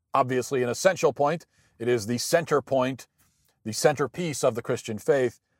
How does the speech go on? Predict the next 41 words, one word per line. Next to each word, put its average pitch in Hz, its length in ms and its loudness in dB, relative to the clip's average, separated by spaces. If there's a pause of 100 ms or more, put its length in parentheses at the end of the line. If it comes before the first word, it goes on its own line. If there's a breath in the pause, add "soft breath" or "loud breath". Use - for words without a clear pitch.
(240)
but 147 400 4
we 139 180 -4
are 165 340 6
in 135 160 -8
full 135 200 0
agreement 110 400 -2 (400)
on 113 140 2
the 113 100 -2
Old 117 180 4
Testament. - 360 -8 (1120)
So, 156 320 4 (480)
which, - 320 -6 (300)
which 139 260 0
I 147 100 6
would 185 140 0
think 202 180 0
is 175 220 -8 (160)
rather 160 280 4
significant, 104 480 -8
right? 123 180 2 (420 soft breath)
So - 160 2
how 214 300 6
can 214 180 -2
a, 190 320 2
how 190 220 4
can 202 180 -2
a 185 160 2
Christian 160 540 -6
hate, 147 260 -6 (160)
hate 135 220 -4
Jews 120 320 -8
then? 87 120 -20 (440 soft breath)
How, 185 180 -2
how 226 180 6
do 277 80 -2
you 240 160 0
think 190 360 -4
that 156 160 2
conversation 143 760 0
will 127 140 -4
go 151 560 2